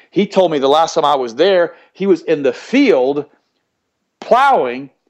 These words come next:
and they started dropping bombs on them, and they had to run and go into the basement of their house, and the bombs were exploding in the field to stop the farmers from raising food.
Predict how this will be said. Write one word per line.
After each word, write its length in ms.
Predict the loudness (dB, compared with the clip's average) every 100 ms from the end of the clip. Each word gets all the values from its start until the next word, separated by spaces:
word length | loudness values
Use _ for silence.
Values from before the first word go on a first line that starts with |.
| _
and 80 | -2
they 80 | 0
started 280 | 0 0
dropping 440 | 2 0 0 -6 -6
bombs 520 | 0 2 2 0 -2
on 220 | -6 -4
them, 260 | -4 -4 -4 -10 -6
and 100 | -2
they 80 | 0
had 140 | 0
to 60 | -2
run 320 | 0 0 0
and 160 | -6 -4
go 180 | -2
into 120 | -2 -6
the 80 |
basement 420 | -2 0 0 -2 -4
of 100 | -2
their 100 | 0
house, 320 | 2 2 0 -8 _ _ -6
and 100 | -4
the 60 |
bombs 320 | 0 0 0
were 60 | -4
exploding 560 | -10 -2 2 2 0 -4
in 120 | -6
the 100 | -6
field 540 | -4 0 0 0 -6 -18
to 100 | -12
stop 340 | 0 0 0
the 60 | -12
farmers 480 | _ 0 2 -2
from 180 | -6 -2
raising 320 | 0 0 -2
food. 460 | -10 -2 0 0 -4